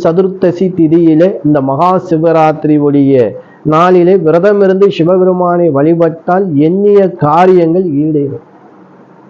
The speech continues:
சிவபெருமானுடைய அனுக்கிரகம் கிடைத்தால் இந்த லோகத்தில், இந்த பூமியில் நாம் பிறந்ததற்கான அந்த பலனை முழுமையாக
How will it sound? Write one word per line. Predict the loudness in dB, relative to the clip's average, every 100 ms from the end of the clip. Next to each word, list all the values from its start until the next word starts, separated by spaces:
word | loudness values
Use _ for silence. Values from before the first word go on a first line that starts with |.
| -20 -20 -20 -20 -20 -20 -20 -20 -20 -20 -20 -20 -20 -20
சிவபெருமானுடைய | -6 0 2 4 4 4 4 2 2 4 4 4
அனுக்கிரகம் | 2 0 -2 0 2 2 0
கிடைத்தால் | -2 0 2 0 0 0 0 -4 -14 -20 -20 -20 -20 -20 -8
இந்த | -2 0 2 2
லோகத்தில், | 2 2 2 0 -4 -2
இந்த | 0 0 0
பூமியில் | 2 0 0 0 0
நாம் | 0 -2
பிறந்ததற்கான | -2 0 2 2 0 0 0 2 0 -4 -12 -20 -20 -10
அந்த | -4 0 0 0 -2
பலனை | 0 2 2 0
முழுமையாக | 0 2 2 2 2 2